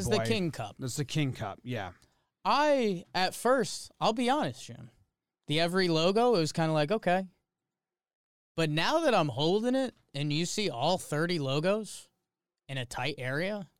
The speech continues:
Speaker 1: like, ingrained on wood,
Speaker 2: It's impressive.
Speaker 1: it's kinda badass.
Speaker 2: And Dugout mugs, as soon as you get yours and you hold it and then you drink out of it for the first time,
Speaker 1: It's
Speaker 2: you,
Speaker 1: power.
Speaker 2: you, you feel like a Viking. You're like, "Wow,
Speaker 1: It's
Speaker 2: this
Speaker 1: power.
Speaker 2: is badass," and it's baseball and all that stuff. So the code right now is opening day.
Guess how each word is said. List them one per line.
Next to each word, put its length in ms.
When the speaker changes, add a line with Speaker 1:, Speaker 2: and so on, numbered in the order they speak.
Speaker 1:
like, 160
ingrained 500
on 200
wood, 240
Speaker 2:
It's 80
impressive. 520
Speaker 1:
it's 220
kinda 260
badass. 640
Speaker 2:
And 160
Dugout 320
mugs, 220
as 80
soon 160
as 80
you 60
get 240
yours 220
and 120
you 60
hold 260
it 120
and 100
then 80
you 60
drink 280
out 100
of 60
it 60
for 40
the 60
first 180
time, 180
Speaker 1:
It's 100
Speaker 2:
you, 60
Speaker 1:
power. 220
Speaker 2:
you, 180
you 180
feel 200
like 140
a 60
Viking. 460
You're 100
like, 80
"Wow, 180
Speaker 1:
It's 60
Speaker 2:
this 120
Speaker 1:
power. 220
Speaker 2:
is 80
badass," 460
and 100
it's 120
baseball 480
and 100
all 100
that 100
stuff. 260
So 120
the 80
code 340
right 180
now 200
is 120
opening 600
day. 440